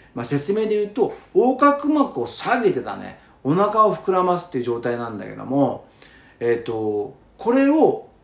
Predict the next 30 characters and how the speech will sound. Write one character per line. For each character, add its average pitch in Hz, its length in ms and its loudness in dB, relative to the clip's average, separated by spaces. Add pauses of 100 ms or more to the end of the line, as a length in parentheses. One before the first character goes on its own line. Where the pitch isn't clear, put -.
(280)
吸 - 220 -14
っ - 0 - (220)
て、 285 360 0 (320)
ゆ 247 160 0
っ 269 40 4 (420)
く 190 160 10
り 180 80 6
と 196 120 2
口 - 540 -6
か 320 180 0
ら 339 260 2 (1300)
息 143 320 -2
を 120 60 2
吐 - 240 -12
く。 - 80 -20 (320)
鼻 143 260 0
か 139 160 -2
ら 131 140 -4
吸 - 280 -14
っ - 20 -20 (160)
て、 185 260 -14 (460)
十 165 280 -2
秒 180 240 6
以 196 60 4
上 208 160 -2
か 214 100 -6
け - 80 -12
て 208 100 -12
ゆ 220 120 -6
っ 233 40 -8